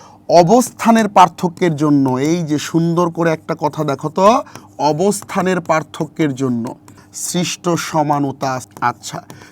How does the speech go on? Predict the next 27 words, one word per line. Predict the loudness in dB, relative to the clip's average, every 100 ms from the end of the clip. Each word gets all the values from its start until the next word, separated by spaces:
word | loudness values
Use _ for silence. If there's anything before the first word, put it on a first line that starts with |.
| -4
তাহলে | -2 0
বিষয়টা | -2 0 0 -2
একটু | -4 -6 0
ভালো | 2 2
করে | 0
খেয়াল | 0 -2 -2
করো | -4 -2 4
ভাই। | 4 2 -10 -20 -20 -8 -2
আমি | 2 4
বললাম | 4 4 4 2 2 4
অবস্থান | 6 4 2 -2 -2
সমানতা, | 0 2 2 2 0
বুঝতেই | -2 -4 -2 2
পারছ | 2 2 4 4 4 -8 -12
যে | 2 2 4
অবস্থানগত | 4 6 4 2 0 0 2 0 0 2
ভিন্নতার | 4 4 2 2 0 0
জন্য, | -2 -2 2 2 2 -4 _ -18 0
এই | 4 6
দেখো | 4 0 0
অবস্থান | 2 0 2 0
সমানতা | 0 0 2 2 2 2
মানে | 2 2
হইল | 2 2 2 6 6 4 -10 -4 2
অবস্থানগত | 4 4 0 0 0 2 0 0
ভিন্নতার | 2 2 2 2 0 0 0
কারণে | 0 2 2 0